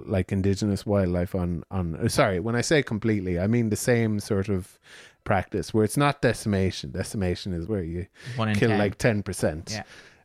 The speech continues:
Speaker 1: Um, this is where, <laughs> where a one in ten is what survives.
Speaker 2: Yeah.
Speaker 1: Um, in, in, in Tasmania, they,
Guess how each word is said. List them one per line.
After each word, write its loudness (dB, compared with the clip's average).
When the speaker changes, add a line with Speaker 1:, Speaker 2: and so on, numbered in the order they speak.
Speaker 1:
Um, -2
this 0
is 2
where, 4
<laughs> -4
where 2
a 0
one 4
in 4
ten 4
is -2
what 2
survives. 2
Speaker 2:
Yeah. -10
Speaker 1:
Um, 2
in, 2
in, 2
in 2
Tasmania, 2
they, 2